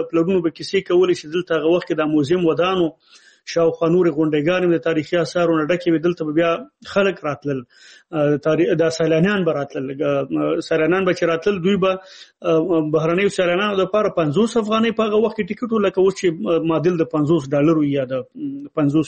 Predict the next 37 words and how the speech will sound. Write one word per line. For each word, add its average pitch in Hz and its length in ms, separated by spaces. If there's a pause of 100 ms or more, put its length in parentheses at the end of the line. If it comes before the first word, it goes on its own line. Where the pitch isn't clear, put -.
یورو 170 580
وي. 120 140 (640)
نو 175 320
او 185 240
د، 180 80
د، 180 220 (300)
د، 170 80 (100)
د، 165 100
آه، 190 420
وطن 196 500
د 180 80
خلکو 208 320
دپاره 170 340
به 156 120
ل-، 165 880
لس 190 160
افغانۍ 156 560
هغه 143 120
وخت 151 200
کې 147 60
ټیکټ 139 300
و. 143 120 (460)
نو 170 60
دوی 175 140
به 175 120
د 170 140
دې 180 100
موزیم 170 300
نه، 175 120
آه، 139 920
ننداره 151 560
کوله، 170 360
دا 143 120
تاریخي 143 400
آثار 160 320
به 151 120
لیدل. 143 280